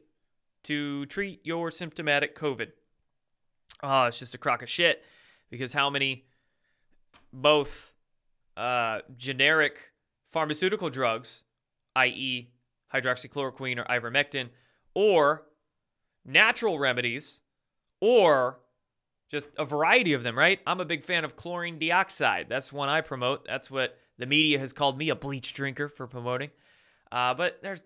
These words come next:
just so many different things that we could be used to treat covid. Of course, I'm preaching to the choir, I'm sure. But what a crock of absolute shit. So anyway, they just want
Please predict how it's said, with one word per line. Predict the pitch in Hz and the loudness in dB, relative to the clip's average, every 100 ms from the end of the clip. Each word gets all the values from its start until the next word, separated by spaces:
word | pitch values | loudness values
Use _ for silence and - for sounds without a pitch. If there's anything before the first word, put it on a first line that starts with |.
| - | -12
just | 196 - _ | -12 -12 _
so | - | -10
many | 196 147 | -8 -6
different | 120 117 | -8 -10
things | 110 104 - - _ | -14 -14 -16 -20 _
that | 123 | -16
we | 123 | -14
could | 123 | -10
be | 123 | -8
used | 120 120 113 | -6 -8 -10
to | - | -18
treat | - 123 - | -16 -16 -10
covid. | 120 104 _ 123 | -12 -12 _ -16
Of | 120 | -10
course, | 127 107 - _ - | -10 -10 -16 _ -16
I'm | 120 | -8
preaching | 151 143 127 | -6 -6 -10
to | 123 | -12
the | |
choir, | - 151 135 | 0 2 4
I'm | 131 | 0
sure. | 127 160 131 - - _ _ _ - | -2 0 0 -2 -20 _ _ _ -20
But | 120 135 131 | 0 0 2
what | 135 135 147 151 | 0 2 2 0
a | 139 | -8
crock | 131 - 139 131 - | -8 -4 -2 -2 -4
of | 135 131 | -12 -8
absolute | 120 110 - 127 110 104 | -8 -8 -10 -14 -14 -16
shit. | - - 113 95 - | -12 -8 -8 -10 -10
So | - 131 117 113 147 | -6 -2 -4 -4 -8
anyway, | 165 143 123 120 120 _ _ _ _ _ _ _ _ _ _ _ - | -6 0 2 0 -2 _ _ _ _ _ _ _ _ _ _ _ -12
they | 127 156 | -2 -2
just | 151 123 | -2 -6
want | 127 147 | -4 -4